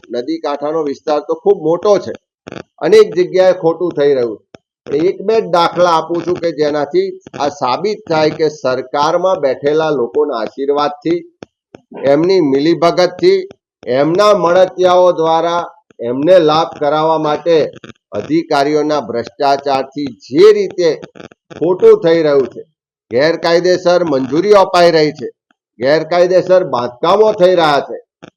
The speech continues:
અને એની સામે સરકાર ચૂપ છે, કારણ કે ક્યાંક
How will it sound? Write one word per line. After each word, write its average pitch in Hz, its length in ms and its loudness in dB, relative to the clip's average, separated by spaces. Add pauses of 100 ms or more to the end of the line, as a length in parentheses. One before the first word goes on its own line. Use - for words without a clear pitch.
(160)
અને 123 160 -4
એની 135 280 0
સામે 135 420 -2
સરકાર 147 560 -4
ચૂપ 220 340 -2 (160)
છે, 143 140 4 (420)
કારણ 123 160 -6
કે 139 160 -4
ક્યાંક 139 300 -4